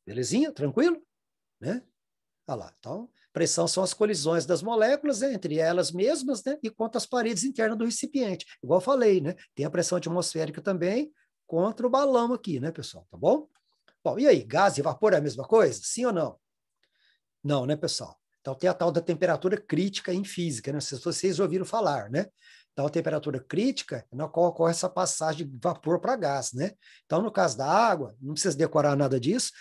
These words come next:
é trezentos e setenta e quatro graus, né? Então, olha lá, vapor abaixo dessa temperatura, você fala vapor, água é considerada vapor, né? Sabia? E acima dessa temperatura é chamada de gás, tá joia?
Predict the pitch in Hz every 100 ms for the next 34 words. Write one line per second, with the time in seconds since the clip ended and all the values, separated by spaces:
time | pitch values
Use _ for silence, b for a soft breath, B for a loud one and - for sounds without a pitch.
0 | B 151 156 147 208 - - 214 214 -
1 | 196 240 214 135 95 - - _ _ _
2 | _ - - - b b 165 135 92 -
3 | _ _ _ _ _ _ 160 165 156 175
4 | 269 269 220 180 196 196 - 185 208 214
5 | 214 220 185 208 254 247 208 214 262 294
6 | 180 147 139 151 170 - 160 156 156 226
7 | 247 190 110 107 143 - 156 311 302 _
8 | _ _ _ _ _ _ - 151 - 185
9 | 170 165 - 180 175 180 160 165 190 196
10 | 196 190 226 147 147 - - - - -
11 | - - - - - 147 214 269